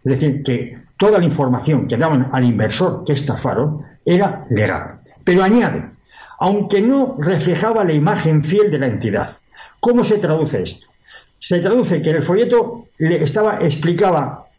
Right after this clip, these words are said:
daba una imagen falsa al inversor, pero una imagen cierta según la ley. Es decir, es una estafa legal,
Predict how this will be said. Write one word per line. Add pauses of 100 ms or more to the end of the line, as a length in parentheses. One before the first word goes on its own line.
daba
una
imagen (200)
falsa (500)
al
inversor, (640)
pero
una
imagen
cierta (180)
según
la
ley. (1700)
Es
decir,
es
una
estafa
legal,